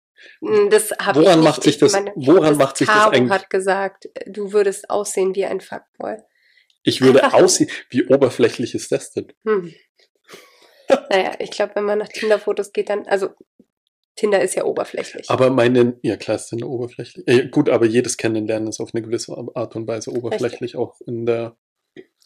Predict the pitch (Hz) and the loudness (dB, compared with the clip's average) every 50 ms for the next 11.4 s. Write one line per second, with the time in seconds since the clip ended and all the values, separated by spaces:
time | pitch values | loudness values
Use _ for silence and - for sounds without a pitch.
0 | _ _ - 220 214 202 196 196 196 214 220 214 220 220 233 139 120 123 123 120 | _ _ -6 -4 -2 -2 -2 -2 -4 -6 -8 -8 -6 -6 -6 -4 -2 0 2 4
1 | 117 127 127 127 127 147 - 135 120 120 127 - 131 120 - - 131 120 120 117 | 4 4 4 2 0 -2 -2 0 0 0 2 0 0 -2 -2 -4 -2 2 2 2
2 | 120 120 110 - - 123 123 117 - - 120 110 113 101 - - 120 113 113 110 | 2 2 -2 -6 -6 -4 -4 -4 -4 -4 -4 -4 -4 -6 -6 -6 -6 -6 -6 -8
3 | - - - 143 120 117 104 - - - _ 120 110 110 117 117 117 117 123 123 | -12 -10 -8 -2 0 0 0 0 -2 -6 _ -2 0 0 0 0 0 2 2 2
4 | 127 120 - - 131 117 - - 117 113 113 113 107 107 104 110 113 110 110 107 | 2 2 0 -4 -6 -4 0 0 0 2 0 -2 -2 0 0 0 0 0 0 -2
5 | 101 - 107 104 101 - 107 101 - - 101 98 - 110 104 104 104 - - - | -2 -2 -4 -4 -4 -8 -10 -12 -10 -10 -10 -8 -6 -6 -6 -6 -10 -14 -12 -14
6 | 104 - - - - - - - 123 110 104 101 98 - 104 120 107 95 104 - | -14 -14 -14 -14 -12 -12 -10 -8 -8 -8 -8 -10 -12 -12 -10 -10 -6 -6 -6 -6
7 | - - 110 110 113 107 - - - 113 107 107 107 107 101 95 - 98 - - | -4 -4 -4 -2 -2 -2 -4 -4 -6 -6 -6 -4 -6 -6 -8 -10 -10 -12 -12 -10
8 | 107 104 101 - - 113 110 101 101 - - 104 - - 107 107 101 104 104 - | -12 -12 -12 -10 -8 -8 -8 -8 -10 -10 -10 -8 -6 -6 -6 -6 -8 -10 -12 -12
9 | - - _ _ - 208 196 190 196 202 - - _ _ - 120 117 - 117 110 | -14 -18 _ _ -2 -2 0 0 -2 -4 -8 -16 _ _ -10 -8 -2 0 0 0
10 | 113 - - 123 110 110 110 110 107 - 120 117 - - 107 - - 107 104 107 | 0 -2 -4 -6 -6 -4 -4 -4 -4 -4 -6 -6 -6 -8 -10 -8 -6 -8 -8 -8
11 | - - 117 101 92 - - _ | -10 -12 -16 -16 -16 -18 -20 _